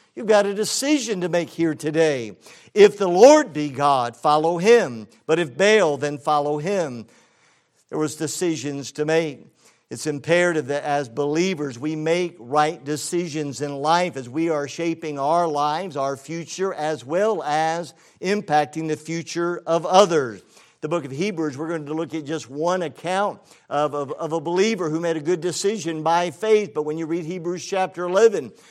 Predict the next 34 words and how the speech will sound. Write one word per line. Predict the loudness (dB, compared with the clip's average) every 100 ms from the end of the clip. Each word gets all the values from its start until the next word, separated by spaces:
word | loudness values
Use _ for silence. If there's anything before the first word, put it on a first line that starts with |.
| -6
there's | -6 -4
story | -4 2 2 4 2 0
after | -2 -6 -10
story | -8 -2 2 4 4 2 -4 -12
of | -8 -6
people, | -4 -2 -2 -2
men | -2 -4
and | -4
women | -6 -4 -6
of | -2
God, | 4 4 4
making | 0 -6 -6 -4
good | -2 0
decisions | -2 -2 -4 -4 -6 -4
by | 0 2 4 0
faith | -2 2 2 2 -4 -18 _
and | -4
how | 4 4 4
it |
impacted | 2 -2 0 0 -2 -4
their | -2 0
life | 0 0 0 -4 -6
and | -4 -2 -2 -4 -6
many | -4 0 2
others. | 2 0 -2 -6 -16 _ _ _ -8
Just | -6
stop | -2 -2 -2
and | -4
think, | -6 -4 -4
if |
Moses | -2 0 0 -2 -8
had | -6 -4 -4
not | -2 -2 -4
made | -6 -2 0 0 -2